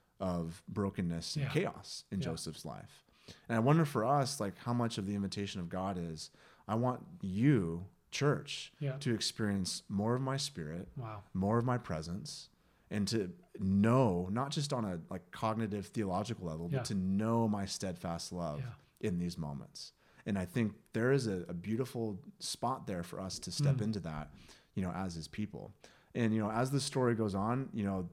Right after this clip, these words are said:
Speaker 1: you have the whole scene. Joseph's brothers come.
Speaker 2: Yeah.
Speaker 1: He kind of,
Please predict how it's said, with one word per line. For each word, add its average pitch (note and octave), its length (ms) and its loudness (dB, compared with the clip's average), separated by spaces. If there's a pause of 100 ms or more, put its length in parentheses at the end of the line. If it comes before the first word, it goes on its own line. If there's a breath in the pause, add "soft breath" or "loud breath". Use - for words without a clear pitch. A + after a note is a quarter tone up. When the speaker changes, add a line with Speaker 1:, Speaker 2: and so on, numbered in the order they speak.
(140)
Speaker 1:
you G#2 100 -2
have G#2 160 -2
the F#2+ 80 -2
whole A2 260 0
scene. A2 580 0 (640)
Joseph's G#2 380 -2
brothers B2 360 2
come. A#2 480 0 (220 loud breath)
Speaker 2:
Yeah. F#3+ 240 0
Speaker 1:
He A2 140 0
kind G#2+ 200 2
of, F#2 240 -2